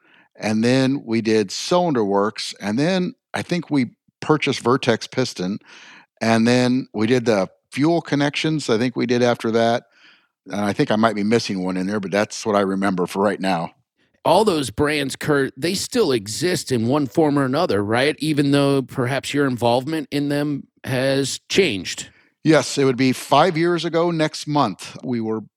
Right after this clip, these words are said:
Speaker 1: purchased by the Arrowhead Group, which also purchased All Balls. And they were creating a platform, and we were bought out. And I believe they're all,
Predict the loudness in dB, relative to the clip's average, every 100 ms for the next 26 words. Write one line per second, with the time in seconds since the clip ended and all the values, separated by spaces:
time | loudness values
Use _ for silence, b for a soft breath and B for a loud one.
0 | _ _ -2 0 0 -4 -6 -10 -2 0
1 | 2 2 2 0 -2 -4 -6 -4 -4 -6
2 | -16 B B B -2 2 2 4 -2 0
3 | -2 0 -4 -8 -6 0 0 2 -2 -2
4 | -6 -10 b b b b -8 -4 -2 0
5 | 0 -2 -8 -2 2 4 4 2 0 0
6 | 2 0 0 -4 -4 -6 -8 -8 -8 -8
7 | -10 -8 -6 -6 -8 -4 2 4 4 2
8 | 0 -6 -8 -6 -6 -2 0 0 0 2
9 | 2 2 0